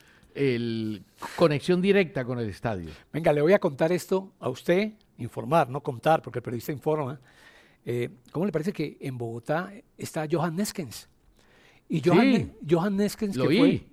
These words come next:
Speaker 2: que fue de la selección holandesa del año setenta y cuatro y del año setenta y ocho, la famosa naranja mecánica de Rinus Michel.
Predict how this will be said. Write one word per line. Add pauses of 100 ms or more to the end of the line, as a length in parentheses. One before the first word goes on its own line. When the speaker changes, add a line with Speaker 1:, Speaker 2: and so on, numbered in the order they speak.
(140)
Speaker 2:
que
fue
de
la
selección (380)
holandesa (380)
del
año
setenta
y
cuatro
y
del
año
setenta
y
ocho, (140)
la
famosa
naranja
mecánica
de
Rinus
Michel.